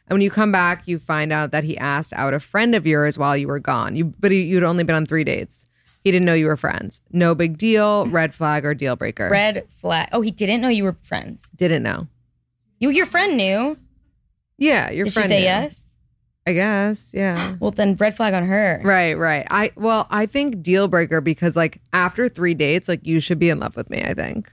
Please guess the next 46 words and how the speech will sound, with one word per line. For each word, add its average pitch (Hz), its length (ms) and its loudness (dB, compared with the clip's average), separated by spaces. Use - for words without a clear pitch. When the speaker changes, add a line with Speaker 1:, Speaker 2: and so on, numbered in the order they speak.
Speaker 1:
Like, 208 160 2
not 240 180 4
actually 190 300 -2
in 180 80 -6
love 147 160 -4
with 165 140 -2
Speaker 2:
Yeah, 233 100 6
Speaker 1:
me, 214 80 4
but, 202 60 0
Speaker 2:
no, 165 60 -2
Speaker 1:
like, 165 140 4
Speaker 2:
you're - 80 0
right. 180 300 0
Speaker 1:
so 214 220 4
hooked 180 220 2
Speaker 2:
You're 208 100 4
Speaker 1:
on 208 60 4
me 208 80 4
Speaker 2:
right. 220 100 4
Speaker 1:
that 208 80 4
you're 185 100 4
not, 190 140 0
like, 208 160 -2
asking 165 460 -2
Speaker 2:
A - 40 2
hundred 240 140 4
Speaker 1:
another 220 160 4
Speaker 2:
percent. 160 320 2
Speaker 1:
person 120 120 0
Speaker 2:
He's - 100 0
Speaker 1:
out. - 40 -6
Speaker 2:
done. 165 240 -4
He's 180 160 -6
out. 165 160 -2
Speaker 1:
You 175 60 4
know? 170 320 2
He's 190 140 0
Speaker 2:
He's 156 100 -2
Speaker 1:
out. 113 100 2
Speaker 2:
done. - 220 -4
Speaker 1:
Is 220 160 4
a 262 80 2
certain 247 380 0
level 240 260 2
of 196 180 -2
doubt 156 440 0